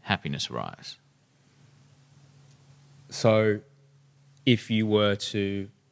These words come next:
Speaker 2: let's say, move five Ks that way. Um, still kind of a nice suburb, no view, got much less of a car in the garage,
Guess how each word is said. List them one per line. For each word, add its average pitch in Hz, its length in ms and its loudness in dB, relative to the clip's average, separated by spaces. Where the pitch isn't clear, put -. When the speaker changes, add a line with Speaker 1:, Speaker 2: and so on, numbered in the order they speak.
Speaker 2:
let's 113 260 -2
say, 104 500 0
move 104 560 -10
five 107 180 6
Ks 98 260 -4
that 98 140 -4
way. 104 220 -8
Um, 95 540 -4
still - 260 -4
kind 107 180 -4
of 95 80 -8
a 95 60 -10
nice 98 200 -6
suburb, 127 520 2
no 104 160 4
view, 95 400 -4
got - 420 0
much - 300 -8
less 101 220 -6
of 101 40 -14
a 98 60 -10
car 95 300 -4
in 92 60 -10
the 95 60 -14
garage, 92 640 -6